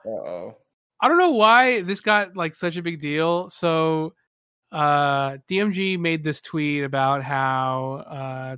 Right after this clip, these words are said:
Speaker 2: toxicity kind of prevents people from really participating in P V P activities, uh, which is not wrong,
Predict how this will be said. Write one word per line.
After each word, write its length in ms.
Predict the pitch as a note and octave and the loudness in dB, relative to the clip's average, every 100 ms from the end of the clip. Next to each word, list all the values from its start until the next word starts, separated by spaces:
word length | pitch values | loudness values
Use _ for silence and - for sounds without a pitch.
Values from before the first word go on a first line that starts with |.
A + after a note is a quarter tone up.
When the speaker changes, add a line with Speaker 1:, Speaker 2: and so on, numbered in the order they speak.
| - | -6
Speaker 2:
toxicity 840 | D#3+ - A#3 G#3+ A3 F#3+ F3+ D#3+ _ _ _ _ _ _ _ _ _ _ - | -4 0 -2 0 -2 0 0 -2 _ _ _ _ _ _ _ _ _ _ 2
kind 140 | C4 | 2
of 60 | C#4 | 4
prevents 260 | A#3+ A3 | 2 0
people 280 | - G3 F#3+ | -2 -4 -4
from 260 | - E3+ D#3+ | -2 0 2
really 180 | E3 E3 | 2 0
participating 580 | D#3+ D#3+ D3 E3 D3+ | -4 -8 -6 -4 -2
in 100 | C#3+ | -4
P 140 | C3 D#3 | -6 -6
V 120 | C#3+ | -4
P 160 | C#3+ C#3 | -4 -4
activities, 680 | B2+ D3 C3+ C3 C3 - - _ _ _ _ - | -4 -6 -6 -6 -8 -10 -20 _ _ _ _ -4
uh, 200 | C#3 C3 | -2 -2
which 200 | C#3 C#3 | -2 -4
is 80 | F3+ | 6
not 220 | B3 A3 | 8 8
wrong, 580 | F#3 E3+ C#3+ C#3 D3 | 8 8 6 0 -8